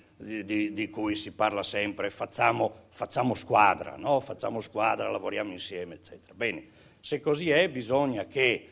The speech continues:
venga riconosciuto alle vostre,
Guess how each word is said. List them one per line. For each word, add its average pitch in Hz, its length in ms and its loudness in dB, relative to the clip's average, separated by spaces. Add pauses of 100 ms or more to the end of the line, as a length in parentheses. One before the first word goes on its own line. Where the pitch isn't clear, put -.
(200)
venga 156 420 6
riconosciuto 127 800 -2
alle 98 140 0
vostre, 104 720 2